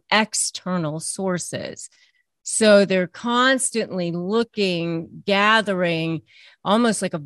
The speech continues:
vulture from external sources, trying to get their feeling of value from things like either prestigious friends,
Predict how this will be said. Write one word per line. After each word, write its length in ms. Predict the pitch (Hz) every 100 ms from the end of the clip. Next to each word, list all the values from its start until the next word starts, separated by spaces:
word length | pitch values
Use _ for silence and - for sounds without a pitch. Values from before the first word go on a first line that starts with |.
| 139
vulture 720 | 185 226 233 - 185 160 156
from 560 | - 196 175 175 170 - -
external 720 | 214 254 - - 196 180 165 165
sources, 600 | - 214 220 180 165 -
trying 420 | - 196 202 196
to 120 | 175 135 _
get 400 | 196 196 190 175 _ -
their 480 | 190 180 175 170 156 - - - _ _ _ -
feeling 680 | 277 302 285 240 185 180
of 120 | 165 151
value 640 | 185 190 202 196 170 156
from 840 | - 190 180 175 170 165 160 165 _ -
things 500 | 220 202 185 - 190
like 560 | 170 170 170 170 - _ _ _ _ _ -
either 760 | 233 226 196 190 175 170 165 - _ _ _ _ _ _ _ _ -
prestigious 640 | 247 214 - 226 175 185 -
friends, 800 | 294 277 262 240 233 214 -